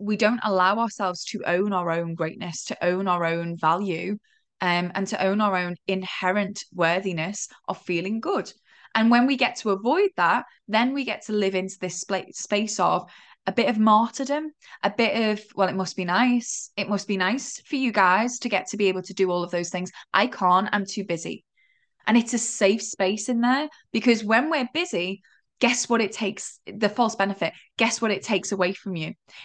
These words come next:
It takes away from you that you actually own some of your choices.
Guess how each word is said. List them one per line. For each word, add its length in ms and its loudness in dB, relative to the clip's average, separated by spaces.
It 100 -10
takes 300 2
away 320 2
from 260 -6
you 320 -2
that 140 4
you 280 6
actually 540 0
own 460 2
some 200 -6
of 120 -6
your 160 -2
choices. 640 -10